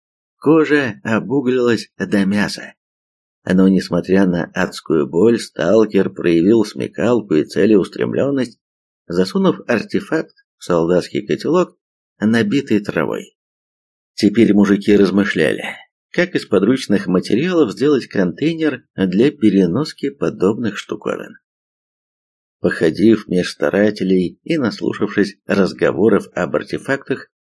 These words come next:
лютующих военных, оживших мертвецах, птица вернулся в дом. Там он застал некоторое оживление.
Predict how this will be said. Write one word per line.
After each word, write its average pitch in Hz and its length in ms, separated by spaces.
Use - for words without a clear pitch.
лютующих 95 760
военных, 95 560
оживших 90 500
мертвецах, - 720
птица - 460
вернулся 117 560
в 101 80
дом. 82 380
Там 147 240
он 143 160
застал 131 800
некоторое 113 720
оживление. 80 800